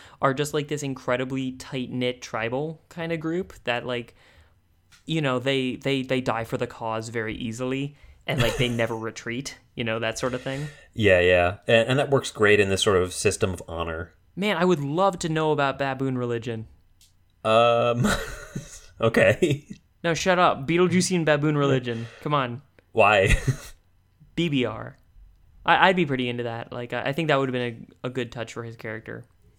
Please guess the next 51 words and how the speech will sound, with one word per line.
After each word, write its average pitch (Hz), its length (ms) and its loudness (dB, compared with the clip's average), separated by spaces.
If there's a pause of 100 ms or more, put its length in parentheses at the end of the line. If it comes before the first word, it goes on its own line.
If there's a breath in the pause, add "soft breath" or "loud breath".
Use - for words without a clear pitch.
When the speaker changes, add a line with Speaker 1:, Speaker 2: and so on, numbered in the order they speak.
(120)
Speaker 2:
What, 113 220 8
if 101 80 0
he 117 80 4
was 104 120 4
a 101 60 6
religious 95 380 4
zealot? 104 380 4
We 120 120 -2
already 143 180 2
had 120 180 4
that 156 80 6
in 202 80 8
Speaker 1:
Yeah. 233 120 4
Speaker 2:
Earthworm 113 240 2
Jim. 101 380 2 (720)
Speaker 1:
So? 202 400 -2 (840 loud breath)
Speaker 2:
Okay. - 180 2
Speaker 1:
<laughs> - 0 -
I - 1700 2
don't 170 100 6
Speaker 2:
Yeah, 180 60 8
oh, 180 40 4
Speaker 1:
understand 156 240 6
Speaker 2:
and, 151 60 6
Speaker 1:
your 156 80 -2
point. 151 100 4
Speaker 2:
and 147 100 6
I 151 60 4
know 196 140 6
that 160 160 2
we 123 120 0
had 117 180 2
thought, 107 320 2
like, 101 380 0 (760)
you 123 120 2
know, 101 180 6
oh, 135 180 8
doing 120 240 2
two 113 160 0
space 104 340 0
shows 101 300 2
in 95 100 0
a 92 60 2
row 95 520 2
might 101 200 -2
get 110 160 0
old. 110 300 0
These 131 240 -2
are 104 40 -8
so - 300 2
different. 85 440 -6